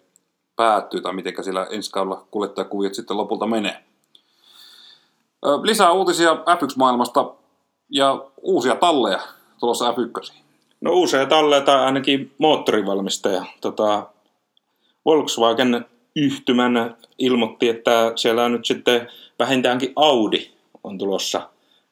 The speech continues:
Speaker 2: moottorivalmistajien liittymässä joukkoon vuodesta kaksituhatta kaksikymmentäkuusi alkaen. Ja huhujen mukaanhan myös Porsche liittyisi tähän joukkoon. Ja kuuleman mukaan kaksi eri, ihan täysin erillistä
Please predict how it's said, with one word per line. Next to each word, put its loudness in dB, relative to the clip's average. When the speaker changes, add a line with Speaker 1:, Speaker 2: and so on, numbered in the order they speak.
Speaker 2:
moottorivalmistajien 0
liittymässä 0
joukkoon 2
vuodesta 0
kaksituhatta -2
kaksikymmentäkuusi -2
alkaen. 2
Ja -2
huhujen 2
mukaanhan 0
myös 0
Porsche 0
liittyisi -4
tähän 2
joukkoon. -2
Ja 0
kuuleman 2
mukaan 0
kaksi 0
eri, -2
ihan 0
täysin 0
erillistä 0